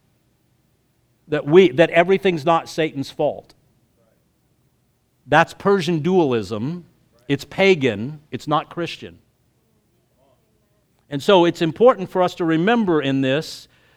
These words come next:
that oftentimes some of the most destructive things that happen aren't the will of Satan. Even he fears to tread some places that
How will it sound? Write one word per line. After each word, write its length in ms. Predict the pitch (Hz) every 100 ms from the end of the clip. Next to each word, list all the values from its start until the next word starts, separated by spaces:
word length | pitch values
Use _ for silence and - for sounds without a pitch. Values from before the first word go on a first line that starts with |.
| _
that 140 | 156 156
oftentimes 1200 | 180 240 240 196 - 165 135 135 156 160 - - _ _ _
some 380 | - - 226 233
of 100 | 196
the 100 | 185
most 340 | 175 175 175
destructive 760 | 160 - - 196 220 - 196 139
things 460 | - 196 190 175
that 160 | 165 143
happen 600 | 135 135 131 196 254 240 _ _ _ _ _ _ _ _ _ _ _ _ _ _ _ _ _ _ -
aren't 220 | 170 214
the 80 | 202
will 180 | 190 190
of 80 |
Satan. 440 | - 190 214 - - _ _ _ _ _ _ _ _ _ _ -
Even 320 | 190 196 160
he 200 | 156 240
fears 340 | - 135 110
to 100 | -
tread 280 | 113 147 113
some 180 | 107 123
places 420 | 123 120 - 113
that 200 | 123 120